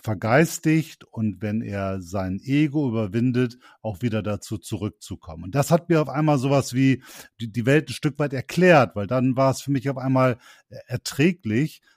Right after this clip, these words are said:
dass manche Menschen in Glückseligkeit und Reichtum leben und andere in Leid und Armut, ähm, weil ich mir gesagt habe, okay,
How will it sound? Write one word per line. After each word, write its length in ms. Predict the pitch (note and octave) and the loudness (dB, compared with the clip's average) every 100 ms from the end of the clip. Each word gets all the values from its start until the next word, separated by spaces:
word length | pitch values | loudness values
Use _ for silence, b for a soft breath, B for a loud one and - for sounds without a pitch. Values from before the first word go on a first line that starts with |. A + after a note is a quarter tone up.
| b | b
dass 200 | A2 G#2 | -8 -2
manche 300 | A#2+ C#3+ C#3+ | 0 2 2
Menschen 600 | C3+ C3+ A2+ C3+ C3+ C#3+ | 2 0 -2 0 0 0
in 300 | - B2+ B2 | -4 -4 -2
Glückseligkeit 680 | A#2+ A#2+ C#3+ C#3+ C3 - B2 | -2 -2 -2 0 0 0 -2
und 100 | A#2 | 0
Reichtum 460 | G2+ B2+ B2+ C3+ C3+ | 0 -2 -2 -2 0
leben 280 | B2+ C3+ B2+ | 0 0 0
und 140 | A#2 | -2
andere 480 | G#2 C3+ B2+ B2 B2+ | -2 -2 0 -2 -2
in 180 | C3 A#2 | -2 0
Leid 280 | A#2 A#2+ B2 | 0 0 -2
und 140 | A#2 | -6
Armut, 560 | G#2+ C3 C3+ A#2+ E3 - b b b - | -4 -2 0 0 -2 -10 b b b -4
ähm, 580 | A#2+ A#2 A#2+ B2 A#2 A2+ | 0 2 2 0 -4 -8
weil 140 | A#2 A#2+ | -6 -4
ich 100 | G#2+ | -2
mir 120 | A#2+ | -2
gesagt 260 | A2+ A#2+ C3+ | 0 -2 -2
habe, 80 | |
okay, 320 | A#2 D3 C#3 | -2 2 2